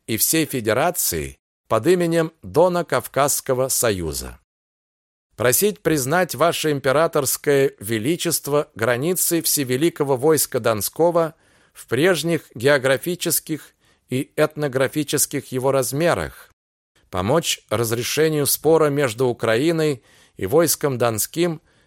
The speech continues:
из-за Таганрога и его округа в пользу войска Донского,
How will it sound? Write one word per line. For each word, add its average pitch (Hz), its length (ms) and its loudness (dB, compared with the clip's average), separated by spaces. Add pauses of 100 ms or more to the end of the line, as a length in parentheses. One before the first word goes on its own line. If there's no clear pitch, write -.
(160)
из-за 123 340 0
Таганрога 139 880 0 (160)
и 117 60 -2
его 113 420 2
округа 156 560 2
в - 100 -6
пользу 139 420 2
войска 120 460 0
Донского, 113 760 0